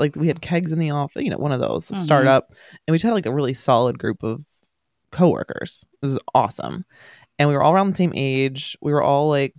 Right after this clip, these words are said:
Speaker 1: single or dating people. So, like, it was just a hot mess in the best way. And so we all got together and did a Snow White and the Seven Dwarfs costume.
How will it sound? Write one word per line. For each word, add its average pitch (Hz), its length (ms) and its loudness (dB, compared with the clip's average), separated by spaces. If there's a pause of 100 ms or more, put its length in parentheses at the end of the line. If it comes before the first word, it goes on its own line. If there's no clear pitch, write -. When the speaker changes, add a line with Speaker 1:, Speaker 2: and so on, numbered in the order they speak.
Speaker 1:
single 208 360 2
or 165 460 4
dating 170 560 0
people. 147 680 2
So, 143 180 0
like, 127 300 -2
it 190 80 4
was 202 180 2
just - 480 -2 (1500)
a 131 40 -4
hot 131 220 0
mess - 480 -8 (280)
in 139 60 -6
the 135 60 -2
best 120 240 2 (100)
way. - 280 -4 (840)
And 139 120 -8
so 143 120 -2
we 139 160 0
all 131 160 4
got 127 200 2
together 123 480 0 (480)
and 135 180 0
did 123 500 4
a 120 200 0
Snow 127 320 -4
White 120 260 0
and 127 120 -4
the 123 40 -2
Seven - 320 -6
Dwarfs 110 360 -4
costume. - 640 -4